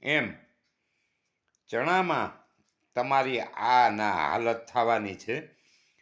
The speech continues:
માટે તમે જેનીએ જેનીએ કિસાન ભાઈઓએ ચણા વાવ્યા હોય, ઈ જે ભેરી સરકાર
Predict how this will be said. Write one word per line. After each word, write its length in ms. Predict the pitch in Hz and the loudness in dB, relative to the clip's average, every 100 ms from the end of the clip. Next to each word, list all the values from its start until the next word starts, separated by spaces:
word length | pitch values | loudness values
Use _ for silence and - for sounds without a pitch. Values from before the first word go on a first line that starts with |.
| _ | _
માટે 360 | 101 117 131 147 | -6 -4 -2 -2
તમે 460 | 143 131 143 151 139 | -2 -4 -2 -6 -6
જેનીએ 560 | 104 113 135 160 190 | -6 -4 -4 -4 -4
જેનીએ 420 | 143 147 156 160 | -4 -4 -4 -4
કિસાન 440 | 160 127 113 151 135 | -6 -8 -6 -6 -2
ભાઈઓએ 360 | 127 147 143 | -2 -2 -4
ચણા 420 | 117 104 107 131 135 | -6 -6 -4 -2 0
વાવ્યા 400 | 123 139 170 127 | 2 2 2 2
હોય, 360 | 117 127 156 - _ _ _ _ _ - | 4 2 0 -8 _ _ _ _ _ -8
ઈ 140 | 156 | -4
જે 180 | 131 156 | 0 0
ભેરી 440 | 156 156 151 151 151 - _ _ _ _ _ _ | 2 2 2 0 -4 -10 _ _ _ _ _ _
સરકાર 720 | - 127 135 135 - 170 156 | -10 -6 -6 -8 -2 4 4